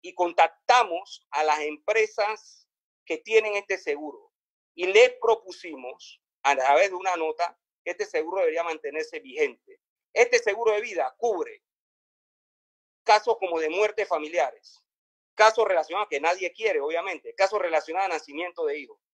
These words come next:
casos de fallecimiento de obreros por causas naturales,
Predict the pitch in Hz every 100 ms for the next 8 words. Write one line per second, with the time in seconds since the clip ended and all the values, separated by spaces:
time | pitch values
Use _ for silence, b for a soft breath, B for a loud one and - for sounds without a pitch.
0 | _ _ _ 208 208 220 175 160 156 143
1 | 151 196 196 190 156 147 185 175 127 107
2 | - _ _ _ _ - 156 - 175 170
3 | 185 170 - 139 170 135 - _ _